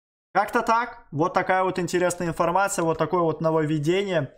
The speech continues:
уже скоро появится в нашей игре. Что вы думаете по этому поводу? Интересна вообще эта вещь.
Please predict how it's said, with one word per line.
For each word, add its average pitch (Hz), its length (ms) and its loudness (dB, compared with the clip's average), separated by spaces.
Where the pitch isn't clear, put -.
уже 151 220 0
скоро 156 280 0
появится 147 540 0
в 143 60 -4
нашей 156 320 0
игре. 196 440 0
Что - 280 -2
вы 202 160 0
думаете 156 440 -2
по 147 120 -2
этому 147 320 -2
поводу? 175 600 -2
Интересна 247 520 2
вообще 202 260 2
эта 180 160 0
вещь. 220 480 0